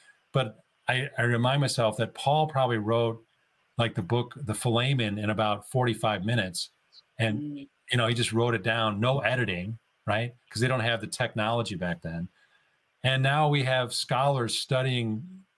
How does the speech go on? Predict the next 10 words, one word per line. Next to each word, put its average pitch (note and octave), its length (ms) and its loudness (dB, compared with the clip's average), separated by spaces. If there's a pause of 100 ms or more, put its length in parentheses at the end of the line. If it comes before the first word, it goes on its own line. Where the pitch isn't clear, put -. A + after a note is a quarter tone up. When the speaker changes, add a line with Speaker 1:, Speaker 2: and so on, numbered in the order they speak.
(200)
Speaker 1:
a, A#2 140 -2 (100)
a A2+ 60 2
letter B2 340 2
he A#2+ 120 0
wrote B2+ 380 0
in A2+ 40 -6
about G#2+ 280 -2
forty-five A#2 500 0
minutes A#2 440 -4 (560)
for B2 460 0